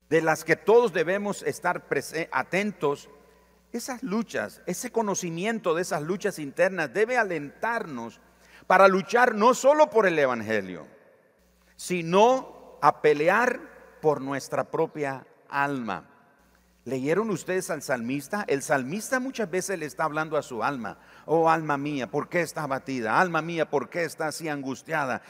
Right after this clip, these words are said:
Reposa en el Señor, bendice, alma mía".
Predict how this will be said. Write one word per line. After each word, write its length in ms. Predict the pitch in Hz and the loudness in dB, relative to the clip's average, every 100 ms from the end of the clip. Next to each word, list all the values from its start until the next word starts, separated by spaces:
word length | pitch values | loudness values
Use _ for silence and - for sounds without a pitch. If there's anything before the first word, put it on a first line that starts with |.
| - | -12
Reposa 580 | - 160 - 180 180 156 | -2 0 2 2 2 -2
en 80 | 135 | -4
el 100 | 131 | -4
Señor, 340 | 135 131 143 | -4 -2 -2
bendice, 640 | 139 170 156 180 202 - 147 | 0 -2 -2 -4 -4 -2 0
alma 240 | 131 131 | 0 -2
mía". 460 | 127 135 113 90 | -2 -2 -2 -6